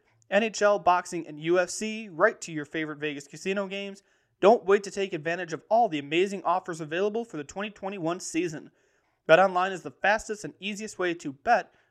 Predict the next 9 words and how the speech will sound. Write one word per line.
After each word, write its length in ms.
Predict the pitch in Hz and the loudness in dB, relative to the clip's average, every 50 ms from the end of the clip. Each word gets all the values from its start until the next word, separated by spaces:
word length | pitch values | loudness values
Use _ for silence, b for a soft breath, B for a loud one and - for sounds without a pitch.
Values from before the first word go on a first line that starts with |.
| _ _ | _ _
all 260 | - 175 190 208 214 | 4 6 6 6 6
your 140 | 214 220 214 | 4 0 -4
favorite 360 | - - 175 175 175 185 180 | -4 -2 -2 -2 -2 -4 -8
sports. 460 | - - - 156 139 - - _ - - _ - 156 | -10 -6 -4 -4 -4 -6 -8 _ -20 -20 _ 0 4
BetOnline, 680 | 156 170 190 214 226 214 202 226 226 208 175 165 160 - _ _ _ _ _ _ | 6 8 8 6 4 2 -2 -6 -6 -6 -6 -8 -10 -14 _ _ _ _ _ _
where 280 | - 165 175 196 202 196 | 2 4 6 6 6 4
the 100 | 196 190 | 2 0
game 380 | 160 147 160 160 170 175 180 | 0 -2 -4 -4 -4 -6 -8
starts. 560 | 175 - - - - 180 175 - - - - | -12 -14 -2 2 2 4 4 2 -2 -8 -18